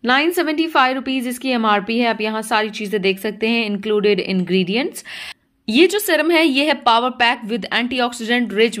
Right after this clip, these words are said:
Vitamin C और ये स्किन की डलनेस को करेक्ट करता है, पिगमेंटेशन को कम करता है, प्रीमैच्योर एजिंग को कम करता है और ब्राइटनेस and luminous, अ, लुक देता है स्किन में। इस्तेमाल करने का तरीका यहाँ पर मेंशन है।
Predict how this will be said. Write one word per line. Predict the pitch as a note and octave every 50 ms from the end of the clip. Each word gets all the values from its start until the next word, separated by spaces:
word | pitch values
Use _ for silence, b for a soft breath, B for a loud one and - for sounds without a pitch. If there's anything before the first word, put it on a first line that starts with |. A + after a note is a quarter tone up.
| F#3+
Vitamin | G3+ G3 G#3 G3 G#3 G3+ G3 G3+ -
C | D4 F#4+ C#5 - B B B B B B B B
और | - B3 C4+
ये | B3+ A#3 D4 D#4
स्किन | F4 - - C#4+ C#4+ C#4 C#4
की | B3+ C4+ C#4+
डलनेस | A#3 B3+ A#3 A3+ A#3 B3+ B3
को | - C4+ B3
करेक्ट | - A3 G3+ A3+ A3+ A#3
करता | - - A#3+ A#3 A#3 A#3
है, | B3 B3+
पिगमेंटेशन | B3 B3 G#3 F#3+ A3 G#3+ G#3 A3 A3+ A3 - C4+
को | B3 B3+ B3+
कम | B3 A#3+ A#3 A#3+
करता | A#3 B3 A#3 A3+ A#3
है, | B3+ C#4
प्रीमैच्योर | C4 C4 - B3 B3+ B3 B3 A#3 A#3+ - - B3 A3 G#3+ F#3+
एजिंग | - - A3+ A#3+ A3+ B3+ C4 B3+
को | C4+ C4
कम | B3 A3+ A3+ A3+
करता | A3 A#3+ A3+ G#3 A3+ A3
है | A#3+ C#4 E4+ - B B B B B B B
और | - G#3+
ब्राइटनेस | G#3 F#3 F#3 A3 A3 A3 A#3 A#3+ B3 B3+ C4+ C#4+ D4+ D4+ - F#3
and | G#3 G#3 A3 A3 G#3+ G3+
luminous, | G3 G3 G3 G3+ G#3+ A3 A3 - - -
अ, | - F#3 F#3+ G3
लुक | G3+ G3+ G#3+ G#3 G#3
देता | G3+ F#3+ F#3+ F#3 F#3+
है | G3+ A3 G#3
स्किन | G3+ - - G#3+ G3+
में। | G3+ A3+ C#4
इस्तेमाल | C4 - A#3 A3 G#3+ G3+ G3+ G3+
करने | F#3+ G3+ F#3+ F#3+ F#3+
का | F#3 F#3+
तरीका | F#3 F#3+ F3+ E3+ E3+ E3+ F#3+ G3
यहाँ | F#3 F3+ F3+ F3
पर | F3 F#3 F3
मेंशन | F3 F3 E3 E3 E3 - G3 G3+
है। | A#3 C4 D#4+ - - _ _